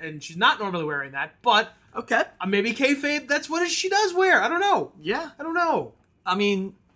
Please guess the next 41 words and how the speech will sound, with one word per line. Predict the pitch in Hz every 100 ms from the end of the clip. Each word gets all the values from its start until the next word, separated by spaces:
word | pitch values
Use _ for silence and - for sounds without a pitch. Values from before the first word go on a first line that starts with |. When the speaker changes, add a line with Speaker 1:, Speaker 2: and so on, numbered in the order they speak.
| _ _ _ -
Speaker 2:
I | 202
could | 214
see | - 220
her | 190 190
in, | 185 175
like, | 170 160
signings | - 160 170 165 156
and | 143
things | 151
like | 143 139
that | 139 143
wearing | 143 151 143 135
something, | - 151 139 135 131 139
maybe | 147 131
not | 123 -
to | -
that | 117
effect, | 110 -
Speaker 1:
Like | 139
a, | 190 175
like | 185
Speaker 2:
but | 175
Speaker 1:
a |
Mad | 143 147 165 135
Max | 135 139 175 -
outfit? | 196 220 - 302 277 _ -
Speaker 2:
Yeah. | 453 311 175 113 - _ _
Be | 339 381
awesome. | 311 - 151 127 _ _
Speaker 1:
It's | -
like | 220
she | 214 254
has, | 240 214
like, | 160
rubber | 170 185
tires | 180 156 175 175 160
on | 151
her | 143
shoulders | - 151 139 131 127
for, | - 151
like, | 147